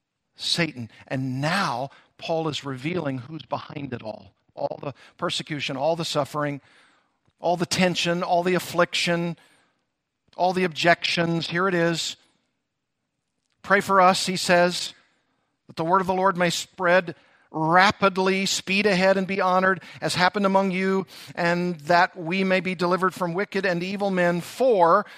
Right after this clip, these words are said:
notice the explanation word, "for, for not all have faith, but the Lord is faithful."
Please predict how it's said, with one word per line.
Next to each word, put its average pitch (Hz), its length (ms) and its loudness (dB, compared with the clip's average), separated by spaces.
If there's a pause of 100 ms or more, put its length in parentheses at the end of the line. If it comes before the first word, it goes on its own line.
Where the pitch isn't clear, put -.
(100)
notice 165 340 -2
the 190 120 0
explanation 196 640 0
word, 165 200 -2
"for, 196 560 4 (240)
for 190 680 0 (220)
not 180 440 2
all 196 500 2 (200)
have 180 560 2 (200)
faith, 180 1000 -2 (760)
but 139 120 -14
the 135 80 -10
Lord 156 180 -2
is 131 100 -6
faithful." - 380 -10